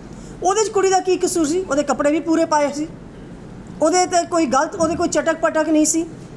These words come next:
ਉਹਦੇ ਤੇ ਸਟੈਥੋਸਕੋਪ ਪਾਇਆ ਸੀ ਲੋਕਾਂ ਦੀ ਜ਼ਿੰਦਗੀ ਬਚਾਉਣ ਦੇ ਲਈ, ਲੇਕਿਨ ਉਹਦੇ ਨਾਲ ਵੀ ਇਹ ਕੇਸ ਹੋਇਆ। Even ਕਿ ਮੋਲੈਸਟੇਸ਼ਨ ਯੂਨੀਫਾਰਮ 'ਚ ਵੀ ਬੰਦੇ ਜਿਹੜੇ ਹੁੰਦੇ ਨੇ, ਉਹਨਾਂ ਦੇ ਨਾਲ ਵੀ ਹੁੰਦੀ ਹੈ, ਉਹਨਾਂ 'ਚ ਤਾਂ ਕੋਈ ਕਮੀ ਨਹੀਂ ਹੁੰਦੀ। ਤਿੰਨ ਸਾਲ ਦਾ ਬੱਚੇ ਨਾਲ ਰੇਪ ਹੋਇਆ,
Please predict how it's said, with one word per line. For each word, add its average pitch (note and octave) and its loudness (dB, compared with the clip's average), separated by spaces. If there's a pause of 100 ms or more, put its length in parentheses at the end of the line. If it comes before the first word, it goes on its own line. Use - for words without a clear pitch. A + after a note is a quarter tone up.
(180)
ਉਹਦੇ D#4+ 2
ਤੇ F4+ 2
ਸਟੈਥੋਸਕੋਪ E4+ 0
ਪਾਇਆ D4+ 2
ਸੀ D#4+ 0
ਲੋਕਾਂ D#4 2
ਦੀ D#4 0
ਜ਼ਿੰਦਗੀ B3+ -2
ਬਚਾਉਣ B3 0
ਦੇ C4+ 0
ਲਈ, A3 0 (420)
ਲੇਕਿਨ C4+ 0
ਉਹਦੇ E4 2
ਨਾਲ E4 2
ਵੀ D4 -2
ਇਹ C4+ -2
ਕੇਸ A3+ -2
ਹੋਇਆ। F3 -6 (1700)
Even G#4+ 2
ਕਿ G#4 2
ਮੋਲੈਸਟੇਸ਼ਨ F#4 2
ਯੂਨੀਫਾਰਮ G4+ 2
'ਚ G4+ 0
ਵੀ G4+ 0
ਬੰਦੇ F4 0
ਜਿਹੜੇ E4+ 0
ਹੁੰਦੇ D#4+ 4
ਨੇ, E4 2
ਉਹਨਾਂ F#4 2
ਦੇ A4 0
ਨਾਲ F4 2
ਵੀ D4+ 2
ਹੁੰਦੀ B3 0
ਹੈ, G3 0 (320)
ਉਹਨਾਂ C#4+ 2
'ਚ F4+ -4
ਤਾਂ G4+ 0
ਕੋਈ G4+ 2
ਕਮੀ F4+ 2
ਨਹੀਂ F#4+ 4
ਹੁੰਦੀ। F4+ 2 (800)
ਤਿੰਨ G#4+ 2
ਸਾਲ E4+ 2
ਦਾ F4 4
ਬੱਚੇ D4+ 0
ਨਾਲ F4 0
ਰੇਪ D#4 0
ਹੋਇਆ, A#3+ 2